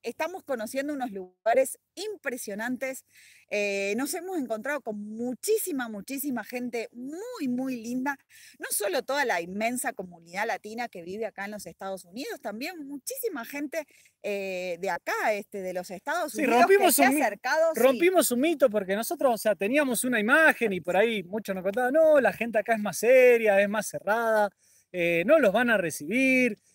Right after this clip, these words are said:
Speaker 2: La verdad, todo lo contrario, nos han tratado súper bien. Sí es distinto, no hemos por ahí ido a compartir a casas, eh, de gente de acá como estábamos acostumbrados, que es más en América
Speaker 1: Ujú.
Speaker 2: Latina, pero siempre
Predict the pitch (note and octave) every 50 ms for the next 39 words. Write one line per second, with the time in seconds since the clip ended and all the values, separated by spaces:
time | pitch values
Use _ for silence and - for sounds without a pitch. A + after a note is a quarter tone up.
0 | _ - D#3+ E3 F3 F3 G3+ C4 E4 F4 D4+ G#3+ - C#4 D4 C#4 A#3+ G3+ - -
1 | D#3 D#3 C#3+ - G3+ A#3 B3 B3 A3+ G#3 F#3+ E3+ D#3 - B3 C4+ B3 - E3+ D3+
2 | - G3+ A3 A#3+ A3+ G#3+ F3+ D3+ - - - C4+ D4 B3 B3+ G3+ G#3+ C4 D4+ D4+
3 | C#4 B3 G#3 - - D4+ F4+ E4 C#4 A#3 - - C4+ D4 D#4 D4+ B3 - B3+ A#3+
4 | G3+ F#3+ G#3+ A#3+ B3 A#3 - - F3+ E3 E3 F3+ G3 A3+ A#3+ A#3 G3+ - - D#3+
5 | D#3 - - C3+ - - B3 C4+ C4+ G3+ D#3+ - - F#3+ G#3 G#3 G#3+ A3 G#3+ -
6 | G#3+ G3+ F3+ - _ _ _ _ _ _ - E3 D3+ D3 C#3+ C3+ C3+ C#3+ D#3+ C#3+
7 | - - G#3+ A#3+ A3 G#3 F#3+ D#3+ D3 C3 F#3+ A3 G#3 G#3 F3 D3 C3 - D#3 F3
8 | F#3 F3+ D#3 - C#3+ B2 B2+ - _ C3 C3 C#3+ E3+ G3 G3 D#3+ D#3+ C#3+ C#3+ E3+
9 | F3 D#3+ - D3+ C#3+ C#3+ D#3+ F3 A3 A#3 D3 G#3 D#4 E4 F4+ F#3+ A3 A3+ G#3+ _
10 | _ _ - - _ _ - F3 E3 D#3+ C#3+ - - D4 E4+ D4+ B3 G3 E3+ D#3+
11 | C#3+